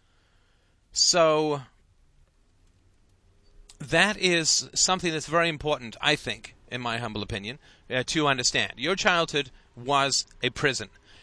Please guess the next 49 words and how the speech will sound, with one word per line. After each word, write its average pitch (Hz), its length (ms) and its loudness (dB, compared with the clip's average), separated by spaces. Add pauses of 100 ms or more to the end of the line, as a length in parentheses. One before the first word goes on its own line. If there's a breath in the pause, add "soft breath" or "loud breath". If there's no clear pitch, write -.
(220 soft breath)
Now, 139 400 4 (220)
if 170 240 2
you 147 400 0 (260)
accept 170 460 4
that - 140 -6
your 180 60 -2
childhood 143 420 2
was 135 140 -4
a 123 60 -10
prison, 131 320 0
and, 208 340 -8
uh, 247 160 -4
what 156 120 2
do 143 60 4
I 120 140 0
mean 135 200 -4
by 151 120 0
that? 180 200 -2
Well, 226 140 -2
you 196 120 -4
couldn't 208 220 -2
go 107 200 0
anywhere. 104 380 -6 (200)
I - 80 -10
mean, 180 80 -8
you 180 80 -4
couldn't 208 320 -2
leave. 120 400 0 (300 soft breath)
I 180 60 0
mean, 185 260 0 (100)
<laughs> - 100 -20
when 180 300 -2
Christine 190 400 6
and 151 120 0
I 190 140 4
have 165 220 -2
kids, 120 380 2 (300 loud breath)
we're 170 80 2
not 185 180 6
gonna 185 140 4
be 160 100 4
sort 165 180 2
of 143 60 4
saying 151 260 4
to 156 100 0
them 127 140 2
when 117 120 0
they're 117 160 4
six, - 440 2